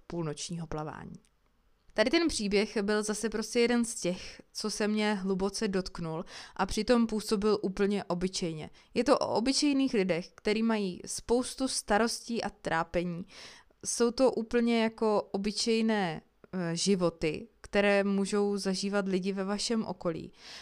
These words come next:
Ale přitom jsou to neuvěřitelně laskavé ženy, které tady potkáte a to potom z toho příběhu udělá takový ten příběh, co hladí po duši. I přes ty problémy, které jsem zmínila, tak tady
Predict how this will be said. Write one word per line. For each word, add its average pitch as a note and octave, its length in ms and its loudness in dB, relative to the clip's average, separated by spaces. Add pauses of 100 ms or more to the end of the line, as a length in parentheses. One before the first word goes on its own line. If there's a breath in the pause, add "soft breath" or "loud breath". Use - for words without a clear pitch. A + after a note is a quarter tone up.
(220 loud breath)
Ale G#3 280 4
přitom A#3 720 0
jsou G#3+ 340 0
to A3 460 0 (140)
neuvěřitelně G#3+ 1400 -2
laskavé G#3 560 -2
ženy, F3+ 340 -4
které F#3 300 -2
tady F3+ 180 -4
potkáte F3 720 -6 (600 loud breath)
a G3+ 400 4 (380)
to A3+ 120 0
potom A3 480 0
z - 100 -10
toho A3 220 2
příběhu G#3 540 -2
udělá G3+ 280 2
takový F#3+ 380 -6
ten G3+ 200 -2
příběh, F3+ 340 -4
co F#3+ 160 -6
hladí F3 280 -2
po D3+ 140 -8
duši. - 300 -12 (1080)
I C#4+ 80 2
přes C#4 260 0
ty C#4 100 0
problémy, G3+ 540 2
které G#3 260 -2
jsem A3 160 0
zmínila, F#3 440 -2
tak F#3+ 380 -6
tady G#3 560 0